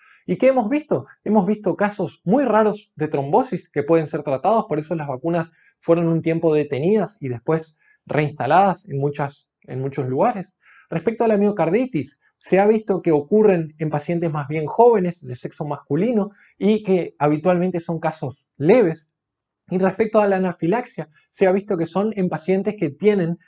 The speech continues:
alergia a algún excipiente de la vacuna. Es decir, respecto a los adversos, a los efectos adversos de, de,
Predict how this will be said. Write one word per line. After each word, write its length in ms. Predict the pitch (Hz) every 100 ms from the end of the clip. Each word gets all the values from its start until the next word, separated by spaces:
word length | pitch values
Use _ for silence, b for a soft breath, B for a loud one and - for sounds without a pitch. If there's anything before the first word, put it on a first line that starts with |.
| b
alergia 420 | 143 147 175 -
a 40 | 165
algún 180 | 147 165
excipiente 560 | 160 151 147 147 143
de 60 | 143
la 120 | 135
vacuna. 440 | 123 - 127 113 - b b
Es 120 | 180
decir, 340 | 170 151 131 B B
respecto 400 | - 175 427 415
a 40 | 262
los 140 | 208
adversos, 720 | 165 135 165 - - 123 - _ _ _
a 100 | 135
los 140 | 147 139
efectos 320 | 143 165 175
adversos 480 | 143 156 160 151 -
de, 200 | 127 - _ -
de, 560 | 131 127 117 117 123